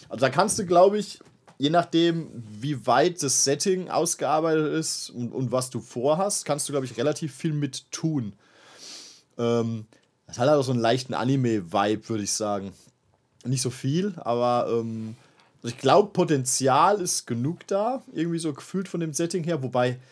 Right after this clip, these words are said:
das Setting als solches ist, glaub ich, jetzt auch nicht so beeindruckend. Eigentlich ist halt irgendwie so Steampunk mit Magie-Zeug, ne?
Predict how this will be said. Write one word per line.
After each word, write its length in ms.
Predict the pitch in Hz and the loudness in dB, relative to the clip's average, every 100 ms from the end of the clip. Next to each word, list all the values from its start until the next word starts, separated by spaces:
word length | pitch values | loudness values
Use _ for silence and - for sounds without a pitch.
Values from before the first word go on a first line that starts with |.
| _ - | _ -6
das 160 | - | -4
Setting 260 | 131 127 143 | -2 -2 -2
als 220 | 117 - | -2 0
solches 500 | 117 127 135 - - | 0 0 0 -2 -2
ist, 220 | 101 - | -4 -6
glaub 180 | 117 107 | -4 -6
ich, 80 | 101 | -6
jetzt 160 | 104 | -8
auch 80 | 98 | -8
nicht 160 | 110 107 | -8 -8
so 680 | - - 113 120 127 123 - _ - | -6 -6 -2 0 0 -2 -6 _ -10
beeindruckend. 560 | - 107 104 92 90 | -6 -6 -8 -12 -10
Eigentlich 160 | 82 113 | -8 -6
ist 80 | 113 | -6
halt 100 | 117 | -6
irgendwie 160 | 107 | -6
so 120 | 101 | -6
Steampunk 500 | 101 - 120 117 107 | -6 -4 -4 -4 -4
mit 140 | 104 98 | -6 -8
Magie-Zeug, 880 | 98 98 113 110 104 - 110 104 92 | -10 -10 -8 -8 -10 -10 -4 -4 -6
ne? 140 | 107 | -12